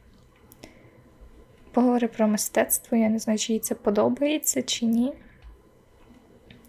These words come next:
Окей, тут у тебе все добре. Що з нашим одягом? О, він висох. Супер.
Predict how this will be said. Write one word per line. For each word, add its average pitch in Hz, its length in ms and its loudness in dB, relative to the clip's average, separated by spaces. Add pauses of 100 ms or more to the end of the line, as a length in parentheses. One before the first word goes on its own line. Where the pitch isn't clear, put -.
(240)
Окей, 240 520 0 (460)
тут 285 260 -2
у - 40 -18
тебе 240 300 0
все 220 340 0
добре. 294 720 0 (920)
Що - 180 0
з 254 60 -2
нашим 269 360 -2
одягом? 285 400 0
О, 226 200 2
він 226 240 2
висох. - 640 -4 (100)
Супер. - 720 -6